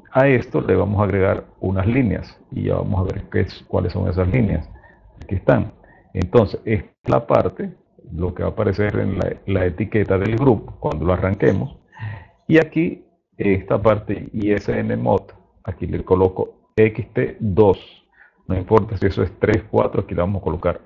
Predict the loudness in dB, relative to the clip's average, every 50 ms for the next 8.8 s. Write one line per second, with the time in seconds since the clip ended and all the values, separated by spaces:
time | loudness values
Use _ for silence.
0 | _ -4 -4 -4 -2 -2 -2 -4 -4 -4 -8 -14 _ _ _ _ -20 -20 -20 -20
1 | _ -2 2 4 4 4 4 2 2 4 4 4 4 2 2 2 2 2 2 4
2 | 4 4 4 4 4 2 2 2 2 2 0 0 0 0 0 0 -2 -6 -14 _
3 | _ _ _ _ _ -20 _ _ _ _ -4 0 0 2 2 2 2 2 2 2
4 | 2 0 0 -4 -6 -8 -12 _ _ -20 _ -8 -6 -4 -4 -4 -6 -6 -4 -6
5 | -6 -2 2 2 2 2 2 0 0 -2 -2 -2 0 0 0 0 -2 -4 _ -2
6 | 0 0 2 2 0 -2 -2 -4 -4 -2 -2 0 2 2 2 0 0 -2 -6 -12
7 | -16 -20 -20 _ -4 -2 0 0 0 -2 -2 -4 -4 0 -2 -2 -2 -2 -4 -6
8 | -6 -4 0 0 -2 0 0 0 2 2 2 2 2 -2 -6